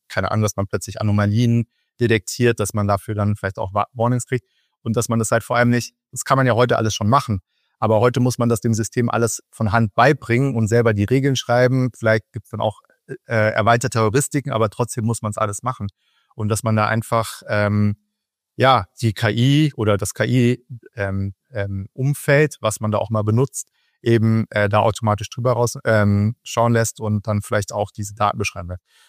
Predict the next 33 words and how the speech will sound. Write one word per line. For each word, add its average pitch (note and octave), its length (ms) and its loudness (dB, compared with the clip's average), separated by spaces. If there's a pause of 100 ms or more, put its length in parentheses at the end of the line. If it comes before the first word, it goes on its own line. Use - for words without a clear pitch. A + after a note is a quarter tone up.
(140)
Und G#2 60 -4
das G2 120 -2
geht A#2+ 140 0
ja B2 80 4
dann A#2 160 4
vielleicht A#2 220 2
auch B2 100 0
nicht A#2+ 180 2
nur A#2+ 120 0
zu - 100 -4
den G#2+ 140 4
eigentlichen A2+ 460 0
Daten, A#2+ 260 0
sondern A2+ 220 -2
auch A2 120 -2
zu - 140 -14
den G#2+ 140 2
Metadaten. F#2+ 640 0 (440)
Also G2+ 180 -2
da G2+ 140 2
ist G2+ 100 -2
ja G#2+ 80 0
Microsoft A2 460 0
mit G#2 140 0
Purview A#2+ 280 4
ganz A2+ 260 0
groß, A#2+ 280 0
auch G#2+ 140 -4
mit G#2 120 -4
der G2+ 80 0
Metadatenbeschreibung, A2 800 0
Metadata G#2+ 460 0
Cataloging. A2 600 0